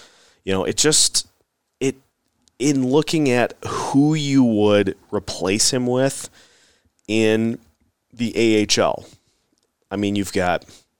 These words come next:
Adam Beckman, um, who will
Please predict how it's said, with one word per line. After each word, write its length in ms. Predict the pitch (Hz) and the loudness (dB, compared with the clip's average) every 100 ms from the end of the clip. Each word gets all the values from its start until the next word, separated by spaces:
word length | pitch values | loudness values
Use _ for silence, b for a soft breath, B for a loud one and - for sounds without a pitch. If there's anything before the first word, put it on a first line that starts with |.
| _ _ _ - | _ _ _ -2
Adam 260 | 120 143 | 0 0
Beckman, 640 | 92 95 - 90 87 87 - _ _ _ _ _ _ _ | 0 -2 -2 -4 -4 -8 -14 _ _ _ _ _ _ _
um, 360 | 87 85 78 78 | -4 -2 -4 -6
who 220 | 107 104 | -2 0
will 380 | 101 98 95 | 2 2 2